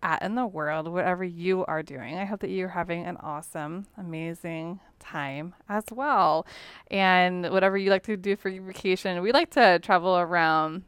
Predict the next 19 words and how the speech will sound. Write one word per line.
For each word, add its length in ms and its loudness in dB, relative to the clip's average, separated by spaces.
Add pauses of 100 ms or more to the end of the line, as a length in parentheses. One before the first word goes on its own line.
the 80 -2
U 240 -2 (100)
S, 420 6
and 320 4 (240)
a 80 2
lot 140 8
of 60 6
that 140 6
has 180 2
to 80 -6
do 180 4
with 160 0
because 420 0
we 200 -6
are 360 8
a 60 2
foster 800 0
family. 720 2 (260)
So 800 8